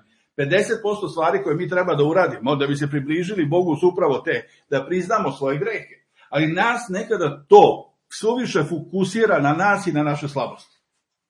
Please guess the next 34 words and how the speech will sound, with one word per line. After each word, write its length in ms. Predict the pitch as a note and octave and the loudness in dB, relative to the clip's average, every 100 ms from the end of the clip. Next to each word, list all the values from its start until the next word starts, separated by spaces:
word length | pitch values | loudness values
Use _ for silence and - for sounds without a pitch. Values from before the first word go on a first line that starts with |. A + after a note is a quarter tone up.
| _ _ _ _ _ _ _ _ _ | _ _ _ _ _ _ _ _ _
To 120 | A2 | -8
moramo, 680 | A2 C3+ D3+ D3 C#3+ - - - | 0 4 4 4 0 -8 -16 -4
to 100 | D#3 | -2
je 120 | D3 | -2
pedeset 460 | D#3 D#3 F3+ A3 G#3 | -2 0 -2 -2 -2
posto 300 | F#3 F#3 F3 | 0 0 -2
približavanja 760 | D3 D#3+ D#3+ D#3 D#3+ F3 D3+ C3+ | -8 -6 -4 -2 0 0 0 0
Bogu. 320 | C#3+ C#3 D#3+ - - - - - | 0 -2 -4 -10 -18 -20 -20 -2
Mi 120 | D3 | 2
moramo 380 | D#3+ G#3+ A3 G3+ | 4 4 4 4
razmišljati 520 | F#3+ F3 F3 G3 F#3+ | 0 -2 -2 -2 -2
o 60 | E3 | -2
svojim 220 | F3 F3 | -2 -2
gresima, 420 | E3+ E3 E3 E3 | -2 -2 -4 -4
o 40 | C3 | -2
svojim 200 | E3+ D#3+ | -2 -2
greškama, 420 | E3 D3 F3 D#3 | -2 0 0 0
o 40 | |
svojim 200 | D3 E3 | -2 -4
slabostima, 540 | D#3 E3+ E3 D#3+ D#3+ D3+ | -2 -2 -2 -4 -4 -2
o 40 | |
svojim 240 | D3+ E3 D#3 | -2 -4 0
manama, 420 | D#3+ E3 E3 D#3 | 0 0 -2 -2
o 60 | |
tome 280 | D3 E3 D3 | -2 -4 -4
koga 220 | D#3 D#3+ | -4 -4
smo 200 | D#3 D#3 | -6 -6
povredili, 480 | D3+ D3+ D#3+ E3 D#3 | -4 -2 -2 -2 -8
o 40 | C3+ | -8
tome 220 | D#3+ C#3 | -6 -4
zašto 340 | D#3+ F3+ E3+ | -2 -2 -4
smo 160 | D3+ D3+ | -8 -6
ga 160 | D#3 | -4
povredili. 600 | D#3+ D3+ D3+ D3+ D#3+ E3+ | -4 -2 0 -2 -4 -6